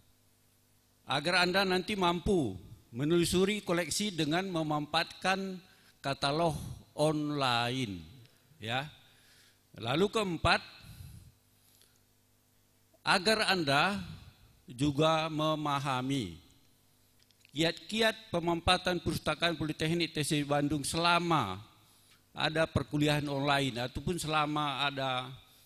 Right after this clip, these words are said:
pandemi covid sembilan belas. Jadi, eh, perlu saya sampaikan bahwa kiat-kiat pemampatan perpustakaan tidak sama.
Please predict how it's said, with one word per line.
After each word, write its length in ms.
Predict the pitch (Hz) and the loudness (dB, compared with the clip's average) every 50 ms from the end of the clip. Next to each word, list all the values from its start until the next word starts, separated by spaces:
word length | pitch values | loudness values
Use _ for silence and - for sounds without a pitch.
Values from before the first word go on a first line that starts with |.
| _ _ - - - _ _ | _ _ -20 -20 -20 _ _
pandemi 800 | - 135 131 135 139 143 139 135 135 139 139 139 135 135 135 - | -2 0 0 2 2 2 0 0 0 -2 -2 -2 -4 -6 -8 -10
covid 400 | - 131 135 123 - 143 139 - | -6 -2 -2 -2 0 -2 -8 -8
sembilan 380 | - - 123 120 117 123 120 123 123 | -8 -10 -8 -6 -4 -4 -4 -2 -2
belas. 560 | 123 117 107 101 - - - - - - - 98 | 0 0 0 0 -2 -4 -6 -8 -10 -14 -14 -10
Jadi, 280 | 98 110 123 127 160 185 180 170 | -8 -6 -2 0 2 4 4 4
eh, 160 | 165 156 151 143 131 - - - - _ - - - _ _ - | 4 2 0 -2 -4 -8 -14 -18 -20 _ -20 -20 -20 _ _ -4
perlu 240 | - 139 165 208 220 | 0 2 4 4 4
saya 240 | 185 196 196 175 | 4 4 4 4
sampaikan 560 | 151 165 160 156 - 170 165 156 - 156 151 156 | 4 2 2 2 2 0 0 2 0 -2 -2 0
bahwa 480 | 147 139 135 135 135 123 123 127 139 156 139 - - - - - _ _ _ _ _ _ _ - - | 0 0 2 2 2 2 2 2 0 -2 -4 -8 -10 -12 -14 -20 _ _ _ _ _ _ _ -12 -4
kiat-kiat 520 | - 160 151 151 - - 196 226 233 - - | 0 0 0 0 0 2 4 4 4 4 2
pemampatan 600 | 202 185 180 180 160 180 175 170 - 170 165 147 | 0 2 2 2 2 2 2 2 2 -2 0 0
perpustakaan 560 | 160 156 - - 160 151 - 165 170 170 - | 0 0 2 0 -2 -2 0 -2 -2 -2 -2
tidak 240 | 196 190 180 170 - | -2 -2 -2 -2 -2
sama. 560 | - 208 208 190 170 175 196 208 175 135 | 0 2 2 2 2 2 2 0 0 0